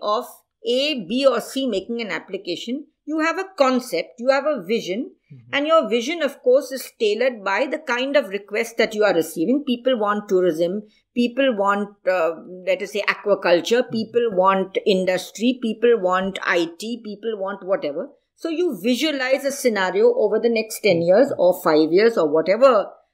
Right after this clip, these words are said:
Speaker 1: time span you want, and you plan, and then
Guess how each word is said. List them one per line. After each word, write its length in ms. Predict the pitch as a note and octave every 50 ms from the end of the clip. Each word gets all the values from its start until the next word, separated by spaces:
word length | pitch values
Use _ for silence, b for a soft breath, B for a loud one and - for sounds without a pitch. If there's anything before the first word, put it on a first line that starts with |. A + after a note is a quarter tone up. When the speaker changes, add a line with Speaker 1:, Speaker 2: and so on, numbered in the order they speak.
| _ _ -
Speaker 1:
time 280 | G#3+ G3+ G3 G3+ G3+ F3+
span 400 | - - - G#3 F#3+ F#3+ G3 G3
you 100 | G3 F#3+
want, 360 | F#3 E3 D#3 F3 A#3 B3 - _ _ _ _ _ _ _ _ _ -
and 200 | D4 D#4 E4 D#4+
you 260 | E4 F4+ F4 - - _
plan, 440 | - A#3+ A#3 A3+ G3+ G#3 A#3+ E4 G#4+ G#4+ _ _ _ _ -
and 240 | C#4+ D4 D4 B3
then 260 | A3+ D4 E4 G4+ G#4+